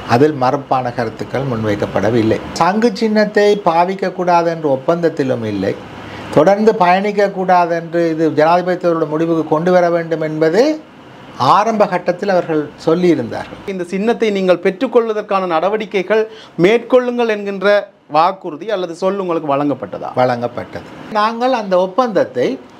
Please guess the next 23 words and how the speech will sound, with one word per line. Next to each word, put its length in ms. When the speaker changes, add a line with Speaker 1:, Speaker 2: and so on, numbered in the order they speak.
Speaker 1:
நாங்கள் 380
மாற்றி 420
எழுதினோம். 420
நாங்கள் 220
சொன்னோம், 260
இது 60
தொடரப்பட 540
வேண்டும் 360
என்ற 140
கருத்தை 320
வைத்து 220
அது 180
திருத்தப்பட்டது. 720
தங்கு 300
சின்னத்தை 420
யாரோ 260
தூக்கி 200
கொண்டு 240
போவதை 480
விட 140
நாங்கள் 340
அதை 120
பயன்படுத்துவதற்கான 1120